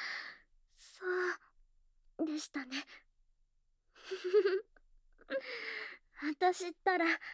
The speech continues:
でこんなこと忘れてたんだろう。そうでした。そうでしたよね。先生と、エッ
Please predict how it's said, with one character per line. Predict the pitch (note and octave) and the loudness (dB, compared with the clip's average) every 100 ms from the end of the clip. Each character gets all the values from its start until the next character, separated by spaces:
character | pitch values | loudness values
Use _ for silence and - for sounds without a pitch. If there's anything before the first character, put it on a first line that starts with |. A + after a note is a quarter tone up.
| - - - - - F#4 A4+ A4+ | -16 -20 -20 -20 -4 2 6 6
で | G#4 | 6
こ | - F#4 | 6 4
ん | |
な | F4+ F#4 | 4 4
こ | F#4 | 2
と | F#4 | 2
忘 | D#4+ D#4+ D#4 E4+ | 2 0 0 0
れ | E4+ | 2
て | F4 | 2
た | F4 E4+ | 2 2
ん | D#4 | 2
だ | C#4+ | 0
ろ | C#4 | -2
う。 | - - - - - _ _ _ _ _ _ _ _ | -6 -14 -14 -16 -20 _ _ _ _ _ _ _ _
そ | - D#4 D#4+ | -12 -6 0
う | |
で | D4+ | 0
し | - | 0
た。 | - - - - - - _ - _ _ _ _ _ | -6 -10 -10 -18 -20 -20 _ -20 _ _ _ _ _
そ | - - F#4+ G#4+ | -18 -6 2 6
う | G#4 | 8
で | F4+ | 6
し | - | 4
た | D4 | -4
よ | B3+ A#3+ | -4 -4
ね。 | A#3 C4+ - - - - _ - _ _ _ _ _ _ _ _ _ _ _ _ _ _ _ _ | -6 -8 -10 -16 -20 -20 _ -20 _ _ _ _ _ _ _ _ _ _ _ _ _ _ _ _
先 | - B2 B3 | -16 -14 -14
生 | - C4 B3+ | -14 -14 -14
と、 | - A2+ - - - _ _ _ _ _ _ _ _ _ _ _ | -16 -18 -18 -20 -20 _ _ _ _ _ _ _ _ _ _ _
エ | |
ッ | E4 | -8